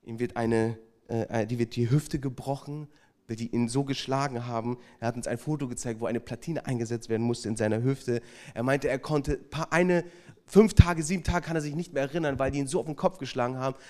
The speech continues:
dass er ein Trauma davon hat und sich an nichts mehr erinnern kann in dieser Zeit. Und wir hören das so und wir so,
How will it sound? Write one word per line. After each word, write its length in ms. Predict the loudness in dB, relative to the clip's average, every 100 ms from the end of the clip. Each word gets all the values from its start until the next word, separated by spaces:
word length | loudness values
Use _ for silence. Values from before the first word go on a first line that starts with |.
| -10
dass 80 | -4
er 60 |
ein 140 | -4 0
Trauma 420 | 0 0 -2 0
davon 300 | -2 -4 -6
hat 140 | -6
und 80 | -6
sich 240 | -10 -8
an 80 | -6
nichts 180 | -6 -4
mehr 80 | -6
erinnern 320 | 2 4 4
kann 180 | 2 -2
in 100 | -2
dieser 260 | -2 -4
Zeit. 380 | -2 -2 0 -2 -4 -20 -20 -20 -20 -20 _ 2
Und 440 | 8 8 6 -2 -18 -20 _ _ -16 -16 -16 -10
wir 240 | 4 6
hören 240 | 8 8 8
das 220 | 6 6
so 160 | 4
und 240 | 6 4 4
wir 100 | 2
so, 160 | 0